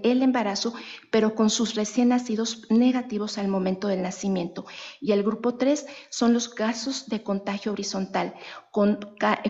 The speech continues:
con P C Rs negativas durante el embarazo, pero al res-, al momento, eh, posteriores a las primeras cuarenta y ocho horas,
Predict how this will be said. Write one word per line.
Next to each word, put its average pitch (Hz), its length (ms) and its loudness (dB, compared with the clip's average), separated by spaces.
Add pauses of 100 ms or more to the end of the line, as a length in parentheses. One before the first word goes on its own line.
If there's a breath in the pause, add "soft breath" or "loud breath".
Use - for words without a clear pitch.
con 202 420 2
P 240 240 -2
C 247 200 0
Rs - 380 -4
negativas 220 640 0
durante 254 320 2
el 254 80 2
embarazo, 240 560 0
pero 202 180 2
al 196 140 0
res-, 196 320 -4
al 208 180 2
momento, 233 560 2 (560 loud breath)
eh, 220 80 0
posteriores 240 600 0
a 233 40 2
las 214 200 -2
primeras 220 420 0
cuarenta 196 360 -2
y 202 120 -2
ocho 208 260 -2
horas, 233 260 -4